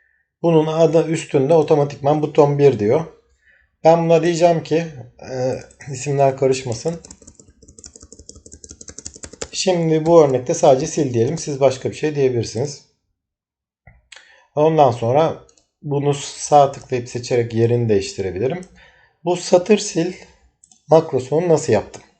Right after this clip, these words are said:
Öncelikle,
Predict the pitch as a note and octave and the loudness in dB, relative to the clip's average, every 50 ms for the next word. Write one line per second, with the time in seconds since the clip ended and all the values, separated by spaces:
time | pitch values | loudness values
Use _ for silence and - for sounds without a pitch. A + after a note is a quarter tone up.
0 | _ _ _ _ _ _ _ _ _ _ _ _ _ _ _ _ _ _ _ _ | _ _ _ _ _ _ _ _ _ _ _ _ _ _ _ _ _ _ _ _
1 | _ _ _ _ _ _ _ _ _ - - - - - _ _ _ _ _ _ | _ _ _ _ _ _ _ _ _ -20 -20 -20 -20 -20 _ _ _ _ _ _
2 | _ _ _ _ _ _ _ _ _ _ _ _ _ _ _ - F3+ F#3 F#3 F#3 | _ _ _ _ _ _ _ _ _ _ _ _ _ _ _ 0 0 0 2 4
3 | F#3 G3+ F#3 F3+ - - E3+ F3+ G3 G3 G3+ | 6 6 6 4 2 2 4 6 6 6 6